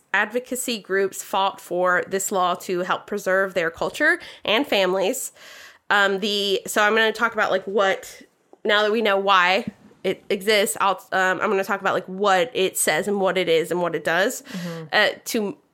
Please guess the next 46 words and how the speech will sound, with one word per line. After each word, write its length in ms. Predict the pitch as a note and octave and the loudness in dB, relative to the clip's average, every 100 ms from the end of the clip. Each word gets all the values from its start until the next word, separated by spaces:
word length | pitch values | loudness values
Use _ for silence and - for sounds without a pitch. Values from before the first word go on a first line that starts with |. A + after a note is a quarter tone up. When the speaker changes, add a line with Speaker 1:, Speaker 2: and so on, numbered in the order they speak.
| - F#3 | -16 -4
Speaker 1:
my 300 | G#3+ G3+ G3 | 0 4 4
best 320 | G3 F#3+ - | 2 -2 -2
ability, 460 | G3 F3+ F3+ - - | -2 0 0 0 -2
obviously. 540 | E3 - F#3+ - E3 | -2 -2 -4 -2 -4
There 200 | E3+ F#3+ | 0 2
are 180 | F3 F3 | 2 2
Speaker 2:
<laughs> 0 | |
Speaker 1:
so 360 | F3+ - C#4 C4 | 0 -2 2 2
many 140 | A#3+ | 4
websites 400 | G#3+ G3+ G#3 F3 | 4 2 0 -2
where 80 | F#3+ | -4
you 60 | F#3 | -2
can 120 | F3 | 0
really 280 | G3+ B3 B3 | 4 4 4
read 180 | A#3 A3+ | 2 0
in 80 | A3+ | 0
detail. 320 | A#3 A#3 A3 | 0 2 2
You 140 | A3+ | 2
can 100 | A#3 | 2
go 160 | G#3 G3+ | 2 2
to 120 | G3 | 2
the 180 | F3+ F3 | 0 -2
Congress 600 | - - A#3+ G#3+ G#3 - | -2 -2 0 0 -2 0
website 360 | G#3+ G3 G#3+ C3 | -2 0 0 -2
and 80 | F3+ | -2
read 160 | F#3+ F#3 | -2 -4
the 60 | |
bill. 480 | F#3 A#3 G#3+ F#3+ F#3+ - - - _ - - | 0 2 4 2 -2 -10 -20 -20 _ -10 0
I 120 | G#3 | 2
don't 100 | G#3 | 4
know 100 | G#3 | 2
how 140 | G3+ F3+ | 0 0
to 80 | F3+ | 2
understand 480 | F#3+ F3+ - F3+ | 0 -2 -4 -4
that. 180 | - - | -4 -4
So 100 | - | -2
Speaker 2:
<laughs> 540 | D#3 C#4+ E4 G4+ - - | 2 2 4 4 2 -2
Speaker 1:
I 300 | G#3+ B3 B3+ | 2 4 4
just 200 | A#3 - | -2 -4
took 160 | D#4 D4+ | -4 -2
the 80 | |
parts 320 | C4 B3+ B3+ - | 0 0 0 -2
that 160 | G3+ | 0
I 80 | G3+ | 0
did 240 | B3+ B3 | 0 -2
get, 360 | G#3+ G3+ G3 | 2 2 2